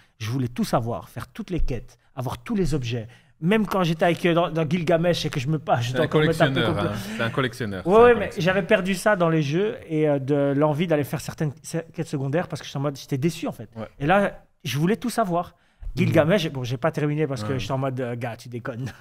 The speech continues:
Speaker 1: <laughs> Mais, euh, j'ai, je voulais vraiment tout faire. Donc, c'est, j'ai été positi-, positivement surpris. Et, euh,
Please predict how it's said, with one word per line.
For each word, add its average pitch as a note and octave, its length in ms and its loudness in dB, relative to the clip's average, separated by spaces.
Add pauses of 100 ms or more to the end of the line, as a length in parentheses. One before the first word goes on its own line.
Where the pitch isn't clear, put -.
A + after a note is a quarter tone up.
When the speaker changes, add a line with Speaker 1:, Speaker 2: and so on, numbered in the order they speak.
(160)
Speaker 1:
<laughs> D4+ 400 -2
Mais, E3+ 420 2
euh, C#3+ 240 2
j'ai, C#3 260 0
je A#2+ 80 -4
voulais C3+ 140 -2
vraiment E3+ 300 0
tout - 80 -10
faire. D#3 260 0
Donc, C3+ 160 -2 (500)
c'est, - 220 -4
j'ai C#3 120 2
été D3 180 0
positi-, E3+ 500 -2 (140)
positivement D#3 760 0
surpris. - 560 -6 (1300)
Et, F3 240 4
euh, A2+ 760 -2